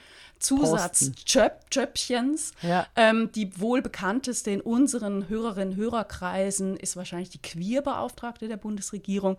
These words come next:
Speaker 1: <laughs>
Speaker 2: Ähm, Hendrik Streeck ist der Drogenbeauftragte der Bundesregierung.
Speaker 1: <laughs>
Speaker 2: Also das heißt, als offizieller Beauftragter der Bundesregierung ist er Teil des Regierungsapparates.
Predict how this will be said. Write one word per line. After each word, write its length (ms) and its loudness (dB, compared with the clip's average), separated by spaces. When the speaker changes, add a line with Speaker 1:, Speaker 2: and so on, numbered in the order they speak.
Speaker 1:
<laughs> 40 -6
Speaker 2:
Ähm, 420 10
Hendrik 320 6
Streeck 240 -2
ist 120 -4
der 100 2
Drogenbeauftragte 1500 0
der 140 -2
Bundesregierung. 1120 4
Speaker 1:
<laughs> 20 2
Speaker 2:
Also 280 8
das 160 4
heißt, 520 8
als 280 6
offizieller 680 2
Beauftragter 760 0
der 100 2
Bundesregierung 720 -2
ist 340 -4
er 240 -6
Teil 720 -2
des 240 -6
Regierungsapparates. 840 -8